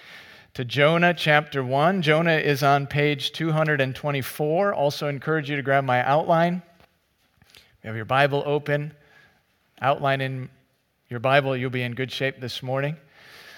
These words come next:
Title of my sermon, God Graciously Calls. Three points. God sends his prophet, he pursues his prophet, and he receives his prophet. I'm gonna actually kick us off by reading all sixteen verses of our passage just so that it's in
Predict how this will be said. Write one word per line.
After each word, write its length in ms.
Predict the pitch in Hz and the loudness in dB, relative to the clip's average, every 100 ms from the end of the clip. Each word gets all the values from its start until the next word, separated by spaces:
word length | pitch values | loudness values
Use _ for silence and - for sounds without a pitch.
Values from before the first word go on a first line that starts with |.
| - - _ - | -20 -20 _ 2
Title 240 | 147 147 | 4 4
of 60 | 147 | 4
my 140 | 143 | 2
sermon, 340 | 139 160 151 139 | 4 0 0 4
God 240 | 143 139 | 4 6
Graciously 560 | 143 151 - 139 - 135 | 4 2 0 -4 -4 -4
Calls. 480 | 147 151 160 151 | 0 2 2 0
Three 400 | - 143 151 147 | -4 0 2 2
points. 520 | 151 - 147 151 147 - | -2 -4 0 0 -2 0
God 260 | 135 135 | 2 2
sends 320 | - 156 160 | 2 0 2
his 160 | 147 143 | -2 -6
prophet, 440 | - 151 147 160 | -2 0 0 -2
he 120 | 135 127 | -4 -6
pursues 480 | 127 - 156 156 | -6 -6 -2 -2
his 180 | 135 139 | -2 -6
prophet, 420 | - 143 131 147 139 | -2 0 0 -4 -6
and 160 | 131 | -6
he 100 | 123 | -6
receives 680 | 127 120 - - 131 127 - - _ - _ _ | -6 -8 -8 -6 -6 -6 -10 -16 _ -20 _ _
his 280 | 123 110 | -10 -8
prophet. 640 | - 123 113 - 90 87 - _ _ _ _ _ _ - - _ _ _ _ - | -8 -4 -4 -4 -10 -12 -20 _ _ _ _ _ _ -20 -20 _ _ _ _ -4
I'm 100 | 185 | 2
gonna 120 | 170 | 4
actually 320 | 143 - 151 | 2 2 -2
kick 200 | - 151 | 0 -2
us 140 | 139 | 0
off 200 | 143 131 | 0 0
by 120 | - 127 | 0 0
reading 380 | 127 135 135 | 0 -2 -4
all 260 | 135 131 151 | -4 -2 -2
sixteen 680 | - 156 143 - 143 135 123 | -2 -6 -6 -8 -8 -6 -6
verses 460 | 123 120 127 113 | -6 -6 -8 -8
of 100 | 117 | -4
our 140 | 113 110 | -4 -4
passage 560 | 117 113 - 113 - | -4 -4 -6 -12 -10
just 180 | 131 123 | -10 -8
so 140 | 135 | -6
that 160 | 123 123 | -4 -2
it's 180 | 120 - | -2 -6
in 380 | 120 117 117 | -8 -8 -8